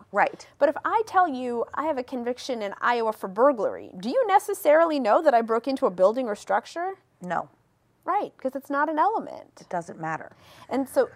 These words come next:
Speaker 2: uni-, jury unanimity is one way I think about an element.
Speaker 1: Well, and so we, leading up to this episode, we talked about, before we got into the divisibility and the Mathis, that some statutes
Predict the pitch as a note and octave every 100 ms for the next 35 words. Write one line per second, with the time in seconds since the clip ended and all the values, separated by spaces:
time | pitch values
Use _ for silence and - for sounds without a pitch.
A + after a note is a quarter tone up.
0 | - A#3 C#4 C4+ G#3+ C4 D4+ C#4 B3 A3+
1 | B3+ G#3 F#3 F3+ F#3+ A3+ G#3+ F3 E3+ G3
2 | - E3 C3 C3+ G#2 A#2+ A#2 B2+ G#2+ G#2
3 | - - - - - - _ - E4 F4
4 | - - D4+ - F#4 E4 D#4 - _ _
5 | _ - _ _ - A#3+ E4 D4 - _
6 | _ _ _ B3 F#4 F4 C4+ - A3 G#3+
7 | G#3 F#3+ F#3+ G3 F3 F#3+ A3 - B3+ C4
8 | - G#3 G3+ F#3+ F#3 _ _ _ _ _
9 | _ _ _ _ _ E3+ A3 - C#4 A#3
10 | G#3+ G3+ G#3+ G#3 F#3+ F3 F3 F#3+ F#3+ F3+
11 | E3+ E3+ E3+ F#3 F3+ E3+ E3 - E3 E3
12 | - F3+ E3+ - _ _ _ _ _ _
13 | - G#4 G#4 - F4 C#4 - C4 B3 -
14 | -